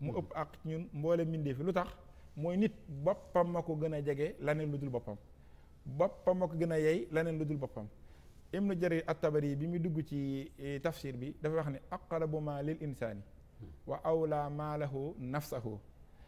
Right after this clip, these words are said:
Speaker 1: Waaye fa rasulullahi sallallahu alayhi wa sallama wa awla bihi min nafsihi.
Speaker 2: Mhm.
Speaker 1: Dañu nit boppam moo ko gën a jege lu dul moom.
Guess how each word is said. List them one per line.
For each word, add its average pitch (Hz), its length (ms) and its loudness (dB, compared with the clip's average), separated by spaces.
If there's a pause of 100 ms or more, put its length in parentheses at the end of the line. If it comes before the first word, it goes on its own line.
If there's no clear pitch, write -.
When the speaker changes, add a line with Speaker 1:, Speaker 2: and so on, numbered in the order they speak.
(180)
Speaker 1:
Waaye 139 320 2 (160)
fa 165 160 -2
rasulullahi 151 720 0
sallallahu 143 640 -2
alayhi 139 180 -2
wa 135 60 -6
sallama 127 440 -6
wa 135 120 -4
awla 139 340 0
bihi 131 300 -4
min 131 180 -4
nafsihi. 113 420 -6 (340)
Speaker 2:
Mhm. 107 200 -6 (240)
Speaker 1:
Dañu 160 220 2
nit 196 180 8 (340)
boppam 160 540 2
moo 156 220 0
ko 151 80 -4
gën 151 180 -2
a 139 60 -2
jege 131 200 -2
lu 135 80 -2
dul 131 120 -2
moom. 107 200 -4